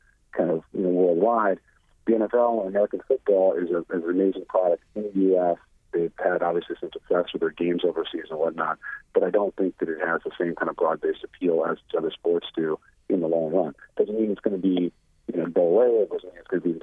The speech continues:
in real demise, but I think that in terms of its access to, uh, to those, those international audiences, I do think it's a less, less, uh, attractive product.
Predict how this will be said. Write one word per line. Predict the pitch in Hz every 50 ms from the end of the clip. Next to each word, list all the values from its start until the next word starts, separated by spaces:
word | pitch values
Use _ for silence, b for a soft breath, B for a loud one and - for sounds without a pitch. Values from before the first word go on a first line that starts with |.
| - 95
in | 92 90
real | 90 87
demise, | - - 87 92 98 95 90 85 82 -
but | - -
I | 82 82 -
think | 90 87 85
that | - 85 82 - B B B B _ -
in | 95
terms | - - 95 92 82
of | 82 80
its | - -
access | 82 82 82 - - 85 78 - - -
to, | - 80 82 82 82 78
uh, | 80 80
to | 78 - 87
those, | 85 80 76 - _ -
those | - 82 80 78 - _ -
international | 98 92 85 82 87 82 - 78 76
audiences, | 73 - 78 76 73 - _ _ -
I | - -
do | - 85 -
think | _ 78 - _ _ _ _ _ _
it's | - - - -
a | 76
less, | 80 80 78 80 - - - _ _ _ _ _
less, | - 87 82 - - - -
uh, | 80 78 78 87
attractive | - - - 87 80 78 - 82 -
product. | - - 76 73 73 73 73